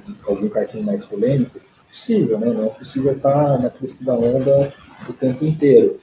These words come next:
Mas, é, aqui no Brasil,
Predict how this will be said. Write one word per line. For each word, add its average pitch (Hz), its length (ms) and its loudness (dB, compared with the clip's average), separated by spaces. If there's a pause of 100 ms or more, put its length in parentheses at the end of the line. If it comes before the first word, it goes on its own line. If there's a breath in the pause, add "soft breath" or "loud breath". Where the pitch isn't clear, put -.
(1200)
Mas, 107 960 -2
é, - 340 -2 (760)
aqui - 300 -6
no 180 120 2
Brasil, 127 720 0